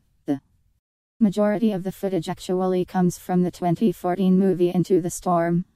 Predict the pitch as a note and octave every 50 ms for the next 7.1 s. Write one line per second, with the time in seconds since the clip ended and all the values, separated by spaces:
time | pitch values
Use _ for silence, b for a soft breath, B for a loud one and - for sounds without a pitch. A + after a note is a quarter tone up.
0 | _ _ _ _ _ F#3 F#3 F3+ E3+ E3 - - F3 E3+ E3 D#3+ - - - E3+
1 | E3+ E3 E3 C#3+ E3 D#3+ D#3 E3 D#3+ D#3 D3 D#3+ D#3+ D#3 D3+ E3 E3 D#3 C#3 D3+
2 | D#3 E3 E3 E3 E3 D#3+ D#3+ D#3 D3+ - - - E3 D#3 D#3 D3 - E3 E3 D#3+
3 | D#3 D3+ D3 - E3+ D#3 D3+ - - E3+ E3 E3 D#3+ D3+ - D#3 D#3 D3+ - -
4 | E3 D#3+ D#3+ D#3+ D#3 D3 D3 D#3+ D#3+ C#3+ C#3 E3 D#3 - - - D3+ D3 - -
5 | - D#3+ D3+ - - - F3 E3+ E3 D#3 - - - E3+ E3 E3 E3+ E3 E3 D#3+
6 | D#3 C#3 D#3+ D#3 D#3+ D#3+ D3+ - D#3+ D#3 D#3 D#3 D3 - - D#3+ D#3 D#3+ D#3 C#3+
7 | C#3 C3+